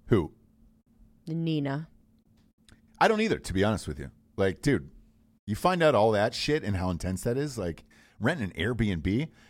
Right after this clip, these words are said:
Speaker 1: Uh, even I was thinking about that. I was like, "Why not get a hotel?" Oh, you can't. Coronavirus.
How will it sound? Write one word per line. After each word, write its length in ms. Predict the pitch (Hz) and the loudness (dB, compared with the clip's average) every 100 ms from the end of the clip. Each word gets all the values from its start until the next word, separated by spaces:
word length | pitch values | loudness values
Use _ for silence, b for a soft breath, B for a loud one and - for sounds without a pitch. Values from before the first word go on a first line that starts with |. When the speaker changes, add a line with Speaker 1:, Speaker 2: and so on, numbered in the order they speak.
| b b - | b b -14
Speaker 1:
Uh, 80 | - | -6
even 200 | 185 233 | -2 2
I 40 | 233 | 2
was 100 | - | 2
thinking 160 | 185 151 | 0 2
about 140 | 117 | 2
that. 120 | 110 143 | 2 0
I 20 | |
was 100 | 107 | 0
like, 100 | 101 | 0
"Why 120 | 143 | 0
not 120 | 185 | 0
get 100 | 147 | 0
a 60 | 131 | 2
hotel?" 400 | 135 117 147 131 | 2 0 0 0
Oh, 60 | 113 | 0
you 160 | 113 101 | -2 -6
can't. 480 | - 131 139 90 - - | -8 -6 -6 -8 -14 -8
Coronavirus. 800 | 95 107 127 73 65 - - | -4 -2 -2 -4 -8 -12 -16